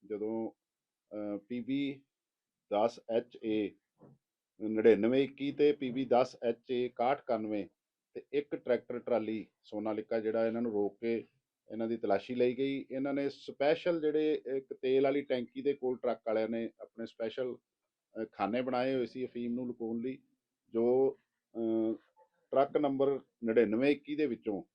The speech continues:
ਜਿਸ ਨੂੰ ਕਿ ਗੁਰਪ੍ਰੀਤ ਸਿੰਘ ਚਲਾ ਰਿਹਾ ਸੀਗਾ, ਇਹਦਾ ਕਜ਼ਨ ਬ੍ਰਦਰ, ਉਹਦੇ ਵਿੱਚੋਂ ਦਸ ਕਿਲੋ ਅਫੀਮ ਜਿਹੜੀ ਬਰਾਮਦ ਹੋਈ। ਜਿਹੜਾ ਟਰੱਕ ਨੰਬਰ ਇਕਾਹਠ ਇਕਾਨਵੇਂ ਹੈ, ਉਸ ਨੂੰ ਹਰਮੋਹਨ ਸਿੰਘ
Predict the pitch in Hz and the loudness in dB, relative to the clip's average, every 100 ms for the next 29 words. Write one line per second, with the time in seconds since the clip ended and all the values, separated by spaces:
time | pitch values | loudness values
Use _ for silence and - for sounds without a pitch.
0 | - 113 117 123 123 127 123 101 117 - | -6 -6 -4 -6 -4 -6 -4 -2 -2 -2
1 | 135 127 135 131 120 98 107 120 131 127 | -4 -4 -6 -4 2 4 4 2 0 0
2 | 131 127 127 - 101 120 113 104 117 - | 2 2 0 0 0 0 0 0 -2 -8
3 | _ _ _ _ _ _ _ 117 143 147 | _ _ _ _ _ _ _ -2 2 2
4 | 143 147 131 - 113 - 143 139 143 135 | 0 -4 -2 4 4 4 -2 0 0 -2
5 | 135 135 135 _ - 131 139 127 120 120 | -6 -6 -10 _ -8 -6 -4 -2 0 0
6 | 127 123 135 - _ _ _ - 110 139 | -2 -2 -4 -6 _ _ _ -6 0 2
7 | - 127 123 127 135 135 139 139 139 - | 2 0 0 -2 -2 2 2 2 0 -6
8 | _ 123 143 - 143 127 123 120 101 - | _ 2 2 2 -2 0 0 0 -2 -4
9 | _ 120 117 143 123 113 113 147 151 135 | _ -10 -4 -4 -2 0 0 0 0 -2
10 | 113 | -4